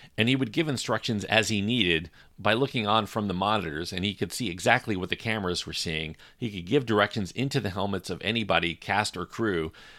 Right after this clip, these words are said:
to move into a different location or to try different things as needed.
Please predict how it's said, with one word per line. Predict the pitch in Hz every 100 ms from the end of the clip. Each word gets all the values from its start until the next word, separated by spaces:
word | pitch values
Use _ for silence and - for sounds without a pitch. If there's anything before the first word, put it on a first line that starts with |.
| - -
to | 104
move | 113 131 127
into | 107 104
a | 87
different | 113 107 90
location | 95 - 101 92 101 90
or |
to | 85 80
try | - 82 87 85
different | 85 80 71 -
things | 90 82 85
as | - 82 80
needed. | 85 98 73 60